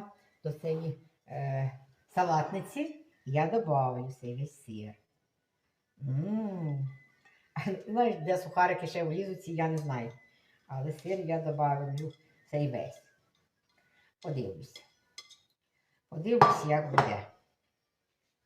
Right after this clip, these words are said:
Зараз. Так, майонезу я маю небагато,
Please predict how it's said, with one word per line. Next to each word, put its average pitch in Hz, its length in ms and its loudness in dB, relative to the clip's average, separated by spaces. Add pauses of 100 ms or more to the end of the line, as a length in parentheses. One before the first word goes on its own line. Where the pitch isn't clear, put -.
(280)
Зараз. - 400 -6 (1200)
Так, 156 240 -2
майонезу 208 520 0
я 214 220 2
маю 196 380 4
небагато, 170 720 2